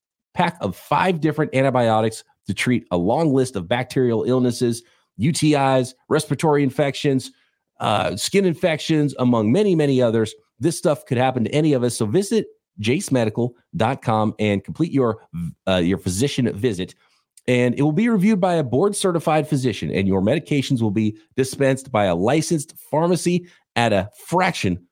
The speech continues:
of the regular cost. It's never been more important than right now to be prepared. So go to jace medical dot com. That's Jace Medical, J A S E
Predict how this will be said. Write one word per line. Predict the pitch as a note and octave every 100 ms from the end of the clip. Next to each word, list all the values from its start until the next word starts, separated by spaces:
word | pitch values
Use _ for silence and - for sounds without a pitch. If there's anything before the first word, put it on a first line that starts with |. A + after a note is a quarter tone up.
| _
of | -
the | F2+
regular | F#2+ F2+ F2
cost. | F2 G2+ B1+ - _ _ _ _
It's | F#2+
never | G3 G3+
been | G#3+
more | G#3 G#3
important | D#3 A3 F3 C#3
than | C#3
right | F3
now | D3+ E3 D#3
to |
be | A#2+ D#3
prepared. | A#2 D#3+ D3 C#3
So | B2
go | E3
to | C#3
jace | G2+ C3+ F#3+ -
medical | F3 E3+ D#3 E3+
dot | C#3+ D3+ -
com. | C3+ C3 B2+
That's | A2+ -
Jace | F#2 C3 F3+ -
Medical, | A#2 C3+ A2+ F#2 E2
J | A2+ D3+
A | C#3 C#3
S | C#3 B2+ -
E | D#3 G#2+